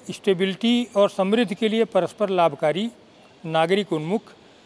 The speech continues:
क्षेत्रीय ढांचा तैयार, तैयार करने पर ध्यान केंद्रित किया गया है। और जो भारत सरकार है वो पड़ोसी देशों के साथ संबंधों को बहुत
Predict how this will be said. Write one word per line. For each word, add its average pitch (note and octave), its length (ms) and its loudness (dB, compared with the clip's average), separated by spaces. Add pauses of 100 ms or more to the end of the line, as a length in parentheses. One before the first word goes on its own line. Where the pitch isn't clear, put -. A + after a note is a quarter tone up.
(220)
क्षेत्रीय F3 420 -2
ढांचा F3 340 2
तैयार, F3 340 2
तैयार F3 320 -2
करने D#3+ 260 -4
पर D#3+ 160 -6
ध्यान D3 280 -4
केंद्रित C#3+ 400 -8
किया D#3 180 0
गया E3 260 -2
है। G3+ 120 -8 (960)
और G#3 180 4
जो A#3 100 -2
भारत G3 300 0
सरकार G3+ 380 2
है G3 140 2
वो G#3 80 2
पड़ोसी F#3+ 460 0
देशों G3+ 320 0
के G3+ 100 -2
साथ G#3 240 4 (960)
संबंधों F#3+ 480 0
को A3+ 160 -2
बहुत F3+ 260 -2